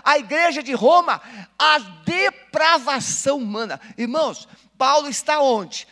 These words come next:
Paulo está em Atenas. O que que ele vê em Atenas? O que tinha em Roma. Era igualzinho. Roma ainda era pior.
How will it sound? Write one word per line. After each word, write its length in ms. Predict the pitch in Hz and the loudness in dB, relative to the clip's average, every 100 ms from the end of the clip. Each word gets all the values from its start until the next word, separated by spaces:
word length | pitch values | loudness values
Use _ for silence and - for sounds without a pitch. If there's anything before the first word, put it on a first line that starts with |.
| _ _ | _ _
Paulo 240 | 202 226 233 | -4 -2 -4
está 420 | - 233 233 - | -8 -8 -8 -10
em 160 | 214 220 | -10 -8
Atenas. 840 | 208 - 269 233 170 - - - _ 185 | -8 -4 -2 -2 -8 -14 -20 -20 _ -2
O 100 | 247 | -2
que 140 | - | 0
que 60 | 302 | -2
ele 140 | 311 | -2
vê 100 | 277 | -2
em 80 | 311 | -6
Atenas? 680 | 302 - 302 285 185 143 - _ | -6 -4 0 0 0 -10 -18 _
O 120 | - 294 | -16 -10
que 120 | 349 | -8
tinha 300 | - 381 392 | -6 -6 -6
em 40 | |
Roma. 440 | 359 453 440 - _ _ _ _ | -4 -4 -4 -12 _ _ _ _
Era 180 | - 330 | -12 -12
igualzinho. 540 | 320 349 392 247 359 330 _ _ _ _ _ _ _ _ _ _ _ _ _ | -4 -2 -2 -12 -18 _ _ _ _ _ _ _ _ _ _ _ _ _ _
Roma 400 | 254 349 302 262 | -4 -2 -6 -8
ainda 220 | 262 277 | -12 -10
era 140 | 277 285 | -8 -8
pior. 680 | _ 359 330 208 226 - | _ -10 -4 -4 -4 -8